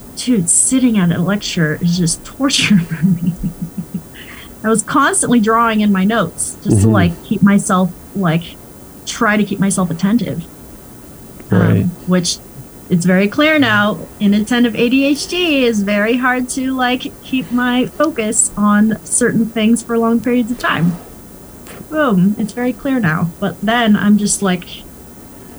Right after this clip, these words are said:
Speaker 1: beating myself up a lot. Uh, like, you know, and I, I would get a lot of anxiety from these symptoms because, like, I didn't understand why things were so difficult for me,
Speaker 2: Mm.
Speaker 1: you know?
Speaker 2: Mm-hmm.
Speaker 1: And I get really anxious about it. And, like, "How do I fix this?" And I not know how to fix it. I'm like, "Ah,"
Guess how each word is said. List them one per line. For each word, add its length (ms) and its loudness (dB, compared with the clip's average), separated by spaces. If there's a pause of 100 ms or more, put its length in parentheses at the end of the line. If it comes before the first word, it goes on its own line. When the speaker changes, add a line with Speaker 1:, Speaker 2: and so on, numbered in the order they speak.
(200)
Speaker 1:
beating 180 4
myself 320 0
up 160 -2
a 40 -2
lot. 340 0
Uh, 100 -4
like, 220 0
you 120 2
know, 140 4
and 120 4
I, 180 2
I 100 2
would 160 4
get 140 2
a 40 2
lot 140 2
of 60 -4
anxiety 460 2
from 180 -2
these 180 2
symptoms 380 0
because, 320 -2
like, 240 0 (200)
I 100 2
didn't 180 6
understand 640 2
why 180 0
things 180 0
were 60 0
so 140 0
difficult 440 -2
for 100 -4
me, 340 2
Speaker 2:
Mm. 260 6
Speaker 1:
you 60 4
know? 360 2
Speaker 2:
Mm-hmm. 380 6 (240)
Speaker 1:
And 140 6
I 80 4
get 240 2
really 180 4
anxious 400 0
about 300 -2
it. 200 -4
And, 120 2
like, 140 0
"How 160 0
do 60 4
I 100 2
fix 320 -2
this?" 280 -2
And 100 0
I 40 2
not 220 4
know 100 4
how 100 0
to 60 -8
fix 280 -10
it. 220 -2 (140)
I'm 80 -2
like, 160 -2
"Ah," 720 2